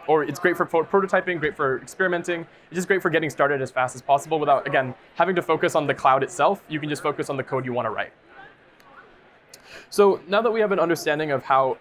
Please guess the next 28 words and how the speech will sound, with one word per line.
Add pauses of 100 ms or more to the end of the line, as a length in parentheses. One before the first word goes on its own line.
(120)
the
S
D
K
and
the,
uh, (240)
Azure
Developer
C
L
I
work, (220)
I'll
run
into
a
quick
demo. (640)
So (160)
I'll
jump
into (100)
V
S
Code
here. (1700)
And